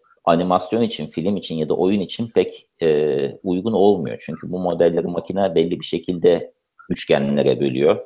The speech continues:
Biz genelde geometrileri üçgenlerle tanımlıyoruz. Küçük küçük üçgenlerle. Bu, e, üçgenlerin nasıl olduğuna bağlı olarak bu cisimleri hareket ettirmek zor olabiliyor.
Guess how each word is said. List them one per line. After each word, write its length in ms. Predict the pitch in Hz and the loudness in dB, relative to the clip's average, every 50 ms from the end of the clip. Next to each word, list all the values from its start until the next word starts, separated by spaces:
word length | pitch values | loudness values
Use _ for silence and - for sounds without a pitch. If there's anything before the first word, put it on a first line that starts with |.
| - - | -10 -10
Biz 280 | 76 73 - - _ _ | -10 -10 -10 -14 _ _
genelde 400 | - 76 69 69 69 67 69 71 - _ _ _ | -4 -2 -2 0 -2 -4 -4 -10 -14 _ _ _
geometrileri 500 | - 80 76 73 73 71 - 76 80 98 | 0 2 2 2 0 -2 -4 -2 -2 -2
üçgenlerle 640 | 87 - - - - 80 76 76 78 76 73 73 - | -2 -4 -6 -6 -4 -4 -2 -2 -2 -2 -2 -4 -4
tanımlıyoruz. 460 | - 58 60 62 62 57 58 - - | -6 -6 -8 -8 -10 -10 -12 -12 -14
Küçük 260 | _ - 73 _ _ - | _ -20 -20 _ _ -20
küçük 220 | - _ - - | -20 _ -20 -20
üçgenlerle. 720 | 64 - - 62 65 67 67 67 65 67 67 - - - _ _ _ _ _ _ _ _ _ _ _ _ _ _ _ _ _ _ - - - - - | -18 -14 -10 -10 -8 -6 -6 -6 -8 -8 -8 -12 -14 -14 _ _ _ _ _ _ _ _ _ _ _ _ _ _ _ _ _ _ -20 -20 -18 -6 0
Bu, 380 | 80 87 87 85 - - - _ _ _ _ _ _ _ _ _ _ _ _ _ _ _ _ - 90 | 4 6 6 6 4 0 -12 _ _ _ _ _ _ _ _ _ _ _ _ _ _ _ _ 0 2
e, 260 | 90 90 90 87 85 85 80 82 - - | 2 2 2 0 0 -2 -4 -6 -8 -10
üçgenlerin 680 | 92 - - - 95 92 95 95 98 101 101 98 95 92 | -12 -6 0 0 0 2 2 2 0 0 0 -2 0 0
nasıl 500 | 101 101 - - 104 98 95 95 95 - - _ _ _ _ _ _ | 0 -2 -2 -2 -2 -2 -2 -4 -6 -8 -14 _ _ _ _ _ _
olduğuna 680 | - 90 87 87 85 78 69 90 87 87 90 92 87 80 | -4 -4 -2 -2 -4 -4 0 2 2 2 2 2 2 4
bağlı 240 | 87 85 87 90 95 | 4 6 6 6 6
olarak 300 | 90 87 101 - - - | 4 2 0 -2 -4 -8
bu 100 | 87 76 | -8 -8
cisimleri 400 | 90 - - 87 87 90 90 90 | -10 -12 -10 -8 -4 -2 -2 0
hareket 380 | 85 85 - - - 90 - | 0 -2 -2 -2 -4 -6 -6
ettirmek 680 | 92 - - - 78 76 87 101 110 - - _ _ _ _ _ _ _ _ _ _ _ _ _ - | -6 -6 -6 -8 -8 -6 -6 -8 -8 -8 -14 _ _ _ _ _ _ _ _ _ _ _ _ _ -4
zor 200 | 78 82 90 90 | 2 2 4 4
olabiliyor. 560 | 87 76 76 69 69 69 65 64 65 67 - | 4 4 2 0 -2 -2 -6 -4 -6 -6 -6